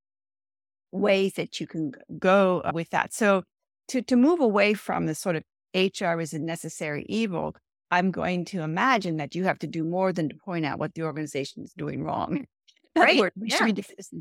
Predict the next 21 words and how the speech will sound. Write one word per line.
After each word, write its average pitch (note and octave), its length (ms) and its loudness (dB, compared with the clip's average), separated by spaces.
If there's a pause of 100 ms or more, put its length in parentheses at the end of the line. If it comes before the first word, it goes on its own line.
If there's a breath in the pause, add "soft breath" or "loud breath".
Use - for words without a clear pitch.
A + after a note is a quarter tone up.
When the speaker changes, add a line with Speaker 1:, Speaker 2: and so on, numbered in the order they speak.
(460)
Speaker 1:
"Here's F#4 220 4
the E4+ 80 -2
things A3 280 2
that - 140 0
we F#3+ 100 2
can F3+ 180 2
also A3 280 6
do, F#3+ 100 -2
some F#3 200 -2
ideas E3 440 0
that D3 100 -6
we - 80 -4
can - 200 -8
bring D#3 180 -2
to C#3+ 60 -6
the - 100 -8
table." C#3+ 360 -4
Speaker 2:
Sure. E3 80 2
Speaker 1:
H E3+ 120 0
R D#3 180 2 (140)
had D#3 140 -20